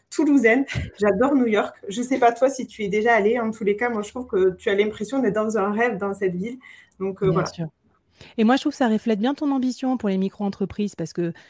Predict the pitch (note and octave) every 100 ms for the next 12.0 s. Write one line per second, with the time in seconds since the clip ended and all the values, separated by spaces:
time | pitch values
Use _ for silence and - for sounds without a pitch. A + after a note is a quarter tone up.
0 | _ - B3+ - G#3 G3 - G#3 - G#3
1 | - A3+ G#3+ G#3 - G#3 G3 G#3 - C#4
2 | D4+ B3 - - - B3 B3 A3+ - A#3+
3 | A3 A#3 - A3+ G#3+ A3 G#3 - F#3 F#3
4 | G#3+ G3+ A3+ G3+ F#3+ F#3 F3 - A#3+ D4+
5 | - F3+ F3+ F3+ G3+ F#3 E3 E3 F#3+ F3+
6 | F#3 E3 F3+ G#3 - F#3 D#3 - F3 E3+
7 | F3+ E3 D#3+ D#3+ G3+ A#3 - - _ G3
8 | - G3 G#3 G#3 G3+ A#3 - F#3+ F3+ -
9 | F#3+ F3+ E3 G3 G#3 F3+ E3+ E3 D#3+ G3
10 | G#3+ E3+ D#3+ F#3 G3 A3 G#3 G#3+ F#3 -
11 | A3 F#3+ F#3+ F3+ A3+ C#4 C4+ A3 - B3+